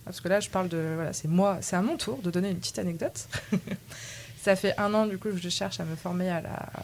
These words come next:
langue des signes française, et les formations sont pas forcément prises en charge, euh, par tout le monde et coûtent très cher. Donc c'est peut-être aussi que ça serait pas mal que, euh, les formations, euh, sur la santé mentale, le bien-être, le handicap arrêtent d'être un peu les parents pauvres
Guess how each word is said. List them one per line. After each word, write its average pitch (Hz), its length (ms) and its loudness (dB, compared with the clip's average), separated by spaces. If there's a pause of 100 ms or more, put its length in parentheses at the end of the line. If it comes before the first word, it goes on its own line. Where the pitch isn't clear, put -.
(120)
langue 220 160 -2
des 185 80 -2
signes 208 260 -4
française, 220 500 -6 (1080)
et 226 40 2
les 214 120 8
formations 208 520 2
sont 190 200 -2
pas 196 140 4
forcément 190 400 -2
prises 196 200 -4
en 175 80 0
charge, 190 460 2
euh, 170 220 2
par 214 240 -2
tout - 160 -10
le 175 60 0
monde 233 200 0
et 180 60 0
coûtent - 240 -8
très 220 220 0
cher. 185 420 0
Donc 165 120 -10
c'est - 140 -12
peut-être - 380 -6
aussi 208 220 -6
que 226 40 -10
ça - 140 -6
serait 175 200 -6 (120)
pas 226 140 2
mal 196 260 2 (800)
que, - 140 -4
euh, 170 760 6
les 160 120 0
formations, 202 520 2
euh, 202 400 2
sur 185 180 -2
la 170 120 2
santé 180 320 0
mentale, 185 460 2
le 175 60 2
bien-être, 170 600 0
le 180 80 0
handicap 170 480 0
arrêtent 190 300 0
d'être 170 240 -4
un 170 80 -2
peu - 100 -6
les 190 160 -2
parents 196 360 0
pauvres 175 480 -4